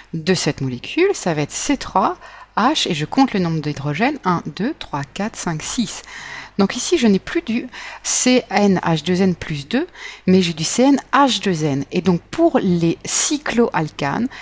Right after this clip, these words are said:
la formule brute, cette fois-ci, c'est du C N H deux N. Donc ici, on a trois carbones, hein, trois carbones. Si on regarde dans le tableau, eh bien, euh, c'est du propane.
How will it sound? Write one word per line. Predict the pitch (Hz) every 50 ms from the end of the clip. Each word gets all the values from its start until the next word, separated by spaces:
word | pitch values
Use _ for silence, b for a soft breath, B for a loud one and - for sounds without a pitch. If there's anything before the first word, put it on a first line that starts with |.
| B B B
la | 165 160 147
formule | - - - - 311 302 277 262 247 220
brute, | 185 175 143 156 190 -
cette | - - 165 - -
fois-ci, | - 202 - - - - - - 202
c'est | - - 165 160
du | - 156 160
C | - - - - 262 - -
N | - 143 147 160 170 180 B B B B B B B -
H | 165 160 170 170 - - - B B B B B B - 165 151 -
deux | - 247 233 196 156 147
N. | 131 - - - 127 139 - - _ _ _ _ b b b b b b
Donc | - 220 220 - -
ici, | - - - 311 370
on | 359 285
a | 233 180
trois | - - - 143 220 214 185
carbones, | - 185 165 143 143 139 151 175 247 320 339
hein, | 262 180 156 139 - -
trois | - 131 131 220 208 185
carbones. | - - 151 - 135 127 139 143 185 262 294 262
Si | 185 - - 175
on | 151
regarde | - 143 143 - 175 170 151
dans | 139 139
le | 135
tableau, | - - 139 131 127 127 131 151 202 214
eh | 180 127
bien, | - 123 135 147 160 165 151 135
euh, | 127 127
c'est | 127 - - - 143 127
du | - 151 -
propane. | - - - 151 143 - - - - 220 294 294 165